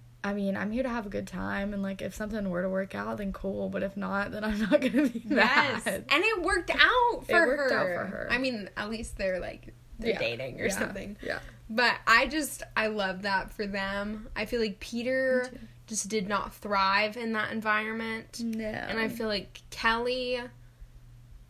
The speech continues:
Speaker 2: deserved better than that environment.
Speaker 1: Yeah, I agree.
Speaker 2: You know what I'm saying?
Speaker 1: Yeah.
Speaker 2: Oh, this was something.
Speaker 1: Mm-hmm.
Speaker 2: So this is, dr-, we're bringing it back to Luke P.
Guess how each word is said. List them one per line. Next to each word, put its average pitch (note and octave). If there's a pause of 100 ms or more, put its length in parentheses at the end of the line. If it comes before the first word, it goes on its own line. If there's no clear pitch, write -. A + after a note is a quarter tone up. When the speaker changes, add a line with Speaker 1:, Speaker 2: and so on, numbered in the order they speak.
(420)
Speaker 2:
deserved G3+
better G3 (580)
than F#3+
that F3
environment. E3+ (260)
Speaker 1:
Yeah, A3+ (160)
I A3
agree. G3+
Speaker 2:
You A3+
know A3+
what A3
I'm A3
saying? A3
Speaker 1:
Yeah. - (400)
Speaker 2:
Oh, E4 (260)
this D#4+
was F#4
something. G#3 (180)
Speaker 1:
Mm-hmm. A#3
Speaker 2:
So C4
this C#4+
is, D#4
dr-, A3+ (400)
we're A3+
bringing F4+
it C4+
back A3+
to A3
Luke G3
P. -